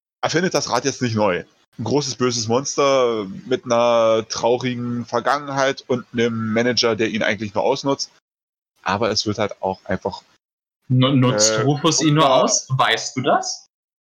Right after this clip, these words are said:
Speaker 1: Ähm, ja, ich war auch in der Klinik. Äh,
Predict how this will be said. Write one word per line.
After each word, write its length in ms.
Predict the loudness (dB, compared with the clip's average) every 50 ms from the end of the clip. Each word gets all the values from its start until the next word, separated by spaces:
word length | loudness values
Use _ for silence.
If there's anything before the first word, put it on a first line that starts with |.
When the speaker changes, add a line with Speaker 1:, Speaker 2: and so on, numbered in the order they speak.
| _ _ _ _ _ _ _ _ _ _ _ _ _ _ _ _ 0
Speaker 1:
Ähm, 1080 | 2 4 4 4 4 4 4 4 2 2 0 -4 -6 -6 -4 -4 -4 -4 -4 -6 -8 -8 -2
ja, 220 | 0 2 2 2
ich 120 | 0 0 -2
war 80 | -2
auch 100 | -2 0
in 60 | 0 -2
der 100 | -2 -2
Klinik. 360 | -2 -2 -2 -2 -4 -4 -8 -16 -20 _ _ _ _ _ _ _ _ _ _ _ _ _
Äh, 520 | 0 2 2 2 2 2 0 0 -2 -4